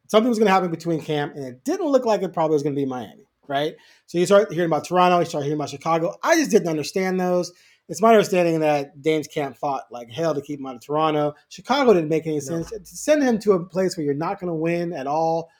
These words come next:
Speaker 1: I just think Dame would have fought that tooth and nail. He's not gonna waste the last couple of year, years of his career playing for another mediocre team. He was just staying in Portland if that was gonna be the end all for him. Um, so the Bucks were definitely on the list, but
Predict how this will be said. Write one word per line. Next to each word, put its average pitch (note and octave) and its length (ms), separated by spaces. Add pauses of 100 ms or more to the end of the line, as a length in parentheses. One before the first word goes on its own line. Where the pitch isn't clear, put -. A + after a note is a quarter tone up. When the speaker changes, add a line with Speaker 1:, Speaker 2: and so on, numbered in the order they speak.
(100)
Speaker 1:
I G#3 140
just G3 180
think D#3+ 200
Dame D#3+ 180
would D3+ 100
have C3+ 120
fought D3+ 260
that D3 200
tooth D3+ 200
and C#3+ 100
nail. D3 140
He's D#3 140
not A3 120
gonna F#3+ 120
waste D3 320
the C3+ 80
last C#3 240
couple C#3+ 180
of C3+ 80
year, C#3+ 300 (120)
years D3 220
of C3+ 60
his C3+ 120
career C#3 440 (320)
playing F3 260
for E3 140
another D3+ 480
mediocre D#3 380
team. E3+ 280
He F#3 80
was F#3 100
just D#3 120
staying F#3 160
in E3+ 60
Portland G3+ 300
if A#2+ 60
that D#3 240
was C3 240 (220)
gonna C#3 160
be C#3 140
the C3 140
end D#3+ 220
all B2 280 (400)
for D3 120
him. D3 320 (300)
Um, F3 420
so G#3+ 160
the G3+ 80
Bucks A3 300
were B3 80
definitely G3+ 400
on E3+ 120
the D#3+ 100
list, G#3+ 680
but G3 340